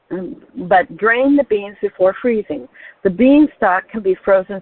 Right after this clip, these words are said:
separately for up to three months. Both the beans and the stock will keep in the refrigerator for up to one week. Um, another trick that I've learned with beans is if you use something, a spice called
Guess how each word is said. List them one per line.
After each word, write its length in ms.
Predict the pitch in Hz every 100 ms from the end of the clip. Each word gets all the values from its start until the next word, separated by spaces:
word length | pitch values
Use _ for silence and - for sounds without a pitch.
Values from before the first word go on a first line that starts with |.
| _
separately 500 | 240 - 185 - 180 -
for 160 | - 170
up 160 | -
to 80 | 165 _
three 160 | 170 160
months. 340 | 165 160 165 _ -
Both 200 | 202 208
the 60 | -
beans 340 | 175 220 247 247
and 100 | 226
the 80 | 202
stock 320 | 190 180 -
will 140 | 175 -
keep 200 | - 233
in 80 | 202
the 220 | 190 165 - - - _
refrigerator 720 | 202 - 285 247 202 165 170 -
for 160 | 170 -
up 120 | 196 - -
to 80 | 196
one 360 | 180 170 170
week. 260 | 185 170 - - _ _ _ _ - - - -
Um, 360 | 190 180 170 165
another 600 | 208 208 233 226 220 - _ _ _ - -
trick 160 | - 214
that 100 | - 165
I've 220 | 196 196
learned 300 | 185 196 185
with 120 | 170 170 -
beans 320 | 202 190 185 170
is 140 | 165 160
if 240 | - 175 - -
you 340 | 370 349 330 - _ - - -
use 420 | 196 196 185 185 -
something, 320 | 214 196 214 - -
a 240 | 180 175 160 - _ _ - -
spice 280 | 196 196 208 - _ _ -
called 220 | 202 190